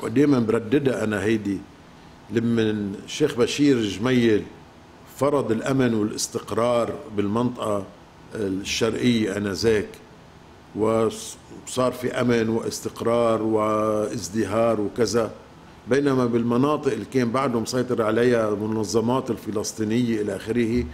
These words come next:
في فوضى وجرائم وإلى آخره. بيعطي تصريح وليد جملات آنذاك، وكان على صراع كبير معنا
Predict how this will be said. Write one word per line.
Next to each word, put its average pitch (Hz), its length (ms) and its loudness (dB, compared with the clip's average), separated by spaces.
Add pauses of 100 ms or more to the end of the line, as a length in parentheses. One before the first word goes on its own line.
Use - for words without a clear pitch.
(240)
في 123 200 2
فوضى 120 460 0
وجرائم 110 1300 2
وإلى 104 240 -2
آخره. 110 400 -6 (400)
بيعطي 180 340 -2
تصريح 175 580 0
وليد 107 720 2 (320)
جملات 113 560 0
آنذاك، 110 540 0
وكان 110 280 -2
على 95 220 -6
صراع 123 420 0
كبير 156 380 2 (360)
معنا 110 380 -2